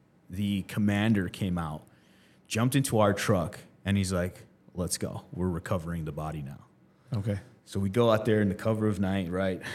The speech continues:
Speaker 1: Nods on, shit's all over the place. We pull up, we pull the truck in, start pry barring everything, get it all cranked up and open. And that wave of, I mean, you can smell other stuff,
Speaker 2: Yeah,
Speaker 1: but
Speaker 2: yeah.
Speaker 1: nothing smells the same as fucking
Speaker 2: Yeah,
Speaker 1: flesh.
Speaker 2: burning,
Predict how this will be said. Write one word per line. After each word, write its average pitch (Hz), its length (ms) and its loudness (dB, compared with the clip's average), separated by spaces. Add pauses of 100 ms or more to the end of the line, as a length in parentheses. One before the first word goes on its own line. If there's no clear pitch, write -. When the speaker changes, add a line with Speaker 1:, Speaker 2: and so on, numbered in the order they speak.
(240)
Speaker 1:
Nods 95 360 0
on, 95 360 -2
shit's - 320 -4
all 95 140 2
over 92 180 0
the 82 60 -6
place. 95 420 -2
We 85 100 -8
pull 107 260 0
up, 98 180 2
we 87 60 -2
pull 110 180 -4
the 101 100 0
truck 95 320 -4
in, 90 300 -2 (1040)
start 127 320 2
pry 104 160 4
barring 98 320 2
everything, 95 380 2
get 95 140 0
it 104 80 0
all 95 140 2
cranked 98 340 -4
up 87 180 -4
and 85 80 -2
open. 82 360 -2 (540)
And 95 420 -2 (400)
that 95 320 -4
wave 104 500 6
of, 87 600 -4 (180)
I 123 40 -2
mean, 147 120 6
you 175 80 2
can 165 140 -2
smell - 340 4
other 123 160 4
stuff, - 460 0 (240)
Speaker 2:
Yeah, 156 160 6
Speaker 1:
but 110 80 6
Speaker 2:
yeah. 104 60 6
Speaker 1:
nothing 127 260 4
smells 123 320 4
the 98 80 -2
same 104 320 4
as 85 180 0
fucking - 720 2
Speaker 2:
Yeah, 113 160 8
Speaker 1:
flesh. 104 480 0
Speaker 2:
burning, 120 320 4